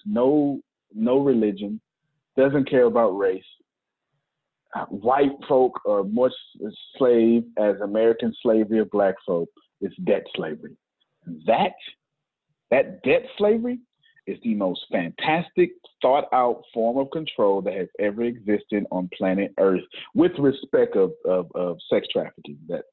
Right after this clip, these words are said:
wanna be respectful of there. Debt slavery has everybody. It used to be, "Oleg, I'm gonna pay for you to,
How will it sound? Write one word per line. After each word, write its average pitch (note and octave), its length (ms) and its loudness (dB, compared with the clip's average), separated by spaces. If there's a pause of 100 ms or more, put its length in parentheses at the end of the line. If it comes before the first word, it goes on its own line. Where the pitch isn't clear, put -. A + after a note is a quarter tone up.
(760)
wanna G2+ 220 -4
be F2+ 140 -6
respectful F2+ 560 -2
of E2 80 -10
there. G2 240 0 (520)
Debt F3+ 220 2 (100)
slavery G#3 420 2
has A2 200 -6 (180)
everybody. F#2+ 680 -6 (580)
It B2+ 160 4
used A#3 300 4
to F#3 60 0
be, C#3+ 240 4
"Oleg, G#3 360 4 (120)
I'm F#3 160 -2
gonna D#3+ 180 -4 (140)
pay F3 160 -2 (100)
for D3+ 60 -12
you B2+ 380 -6 (680)
to, G#2 640 -4